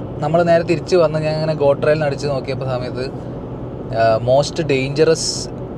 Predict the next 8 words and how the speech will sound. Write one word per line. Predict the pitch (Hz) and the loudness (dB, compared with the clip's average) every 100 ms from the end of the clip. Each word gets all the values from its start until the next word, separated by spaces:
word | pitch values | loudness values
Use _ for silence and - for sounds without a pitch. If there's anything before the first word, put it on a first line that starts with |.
| - 135 | -6 -2
truck | 135 - 165 | -2 -2 -4
in | 151 | -4
Ar-, | 127 123 127 | -6 -2 0
അർക്കൻസ | 123 120 123 135 139 147 | 2 2 0 0 -2 0
എന്ന് | 139 135 | 0 0
പറഞ്ഞിട്ടാണ് | 127 127 120 | 0 0 0
അത് | 120 | 0
കണ്ടേക്കുന്നത്. | 117 107 104 104 98 | -2 -2 -4 -4 -6